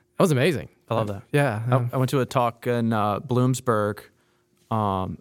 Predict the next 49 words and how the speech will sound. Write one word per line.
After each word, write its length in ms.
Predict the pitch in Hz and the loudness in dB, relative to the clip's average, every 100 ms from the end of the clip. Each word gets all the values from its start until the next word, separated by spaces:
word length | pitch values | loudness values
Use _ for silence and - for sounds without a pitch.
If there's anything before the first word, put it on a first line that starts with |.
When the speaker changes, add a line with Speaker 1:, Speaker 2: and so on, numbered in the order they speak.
| - | -2
Speaker 2:
and 420 | 120 113 110 101 | -2 0 -2 -2
they 320 | 120 113 113 | 0 0 0
brought 300 | 113 110 110 | 0 0 0
up 160 | 110 107 | -2 -4
community 460 | 117 113 113 107 | -4 -2 -2 -4
first 340 | 98 113 101 - | -4 -4 -4 -4
capitalism. 680 | 107 104 - 110 - 123 - _ | -4 -4 -6 -6 -8 -10 -14 _
I'm 60 | 110 | -4
like, 180 | 107 127 | -2 -2
"Whoa, 320 | 143 110 95 _ - - - | 0 0 -4 _ -20 -14 -10
Speaker 1:
Yeah. 120 | 95 | -6
Speaker 2:
community 400 | 127 143 151 135 | -2 0 0 -2
first 260 | 135 123 - | -2 -4 -2
ca-, 240 | 127 127 | 0 0
what 100 | 127 | 2
does 100 | 151 | 0
that 120 | 143 | 0
even 200 | 139 120 | 0 0
mean?" 240 | 110 147 107 | 0 0 0
I'm 40 | |
like, 180 | 104 104 | -2 -2
"Oh, 160 | 131 127 | -2 0
when 100 | 117 | 0
you're 140 | 117 | -2
deciding 840 | 101 110 - 123 117 120 117 110 110 | -2 -6 -4 0 0 0 -2 -4 -6
to 440 | - 131 117 113 107 - - | -4 -2 0 -2 -4 -8 -2
do 220 | 143 143 | 2 2
a 60 | |
business 460 | 113 117 107 113 - - | 0 -2 -2 -4 -6 -4
with 160 | 120 120 | -4 -4
the 80 | 120 | -6
community 520 | - 120 120 113 107 | -2 0 0 -2 -2
in 140 | 110 | 0
mind 320 | 110 110 107 | 0 0 -4
first, 560 | - 135 131 110 - - _ _ _ _ - | -4 -2 0 -2 -8 -14 _ _ _ _ -2
and 180 | 117 | 0
then 400 | 110 135 135 120 | 2 2 2 0
still 320 | 123 - 180 160 | -4 -2 0 2
using 460 | 135 170 147 131 | 2 2 2 0
the 80 | 120 | 0
system 400 | - 147 135 117 | -2 -4 0 2
that's 240 | 120 123 | 2 0
in 180 | - 117 | -2 -2
place, 460 | - 147 139 113 - | -2 0 0 -2 -2
but 180 | 123 113 | -2 0
making 360 | 123 127 127 | 0 0 0
it 100 | 113 | 0
a 60 | 110 | 0
win-win 680 | 117 123 110 123 113 104 | 0 0 0 0 0 -4